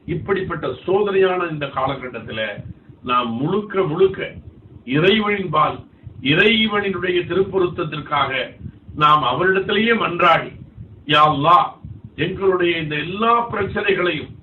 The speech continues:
இன்றைக்கு இருக்கக்கூடிய, எங்களுக்கு இருக்கக்கூடிய நெருக்கடிகளை நீ தீர்த்து வைக்க வேண்டும்" என்று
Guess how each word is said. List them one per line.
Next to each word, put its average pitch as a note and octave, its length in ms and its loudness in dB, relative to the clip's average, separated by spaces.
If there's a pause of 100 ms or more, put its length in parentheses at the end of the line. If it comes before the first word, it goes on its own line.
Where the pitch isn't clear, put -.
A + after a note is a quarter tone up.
(340)
இன்றைக்கு E3 320 -4
இருக்கக்கூடிய, G#3 440 -4
எங்களுக்கு F3+ 380 2
இருக்கக்கூடிய F#3+ 420 -4
நெருக்கடிகளை F3+ 880 -2 (280)
நீ D3+ 160 2
தீர்த்து G3 340 -2
வைக்க F3 240 0
வேண்டும்" C#3+ 260 -4
என்று E3 500 -2